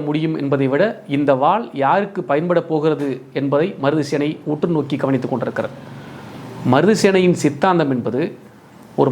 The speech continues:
மாற்றத்தை மக்கள் மத்தியில் ஏற்படுத்துவது. அடிப்படை மக்களின் கடைசி ஆயுதமாக மருது சேனை இருக்க வேண்டும் என்பதுதான் எங்களுடைய தலைவரின் நோக்கம்.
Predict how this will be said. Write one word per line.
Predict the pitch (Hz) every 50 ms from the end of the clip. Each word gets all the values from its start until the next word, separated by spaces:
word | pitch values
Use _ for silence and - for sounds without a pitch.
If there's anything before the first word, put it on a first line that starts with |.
| 127 135
மாற்றத்தை | 165 190 185 - 196 190 - 196
மக்கள் | 170 147 139 139 - 196 185 170
மத்தியில் | 156 - 139 170 160 143 147 151
ஏற்படுத்துவது. | 160 160 - 147 131 135 - 117 113 - - - - - - - - - - - - - - - - - - - - 131
அடிப்படை | 147 170 226 214 - - 233 220 220 233 240 262 262 - - - - - - - - - - - 143
மக்களின் | 143 143 139 - 180 180 202 226 233 - -
கடைசி | 143 156 190 214 202 - - 226
ஆயுதமாக | 170 143 151 175 180 175 160 156 151 151 165 214 233 - - 156
மருது | 131 139 - 190
சேனை | 175 180 180 160 156 143 135
இருக்க | 147 180 175 - 175 156
வேண்டும் | 147 143 143 135 135
என்பதுதான் | 131 131 123 151 196 240 269 - -
எங்களுடைய | 135 131 131 135 135 127 120 123
தலைவரின் | - 131 135 135 135 131 123 120 113
நோக்கம். | - - 127 -